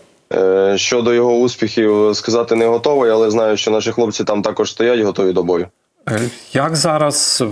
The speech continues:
Speaker 2: в обороні, чи вдається підтримувати, ну, скажімо так, наскільки р-, окупанти несуть великі втрати? Чи, чи продовжується інтенсивність бойових дій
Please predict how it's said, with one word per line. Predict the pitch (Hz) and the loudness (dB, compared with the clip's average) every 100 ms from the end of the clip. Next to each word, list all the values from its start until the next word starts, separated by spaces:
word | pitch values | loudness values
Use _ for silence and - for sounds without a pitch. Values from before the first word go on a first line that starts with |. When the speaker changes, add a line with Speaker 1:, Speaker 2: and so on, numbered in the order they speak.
| 107 | -2
Speaker 2:
в | 127 | -2
обороні, | 113 131 127 127 123 117 104 95 - - - | 0 0 2 0 0 0 0 -4 -10 -20 -8
чи | - | -4
вдається | 98 107 110 123 123 110 104 | -2 0 2 0 0 -2 -2
підтримувати, | - 95 110 113 107 98 95 104 92 | -4 -4 -2 -2 0 -2 -2 -4 -2
ну, | 107 95 | -4 -4
скажімо | - - 101 104 | -6 -4 -4 -4
так, | 113 101 127 | -4 -6 -6
наскільки | 120 - - - | -4 -4 -4 -2
р-, | 123 120 - 90 - | 0 -2 -4 -10 -6
окупанти | 120 139 135 135 135 127 | -4 -2 -2 -2 -4 -4
несуть | 113 113 127 113 | -4 -2 -2 -2
великі | 117 113 - | 0 0 -2
втрати? | 104 - 120 101 - 92 82 - - - - - | -4 -2 -2 -2 -4 -4 -6 -12 -20 -20 -18 -12
Чи, | - 104 98 - 110 | -6 -2 -4 -4 -6
чи | |
продовжується | 98 117 127 120 113 - 113 | -4 -2 -2 0 -2 -2 -2
інтенсивність | 101 95 104 - 110 107 92 - 101 | -4 -2 -4 -2 -2 -2 -4 -4 -2
бойових | 110 104 101 101 92 | 0 0 0 0 0
дій | 101 107 104 | 0 0 -2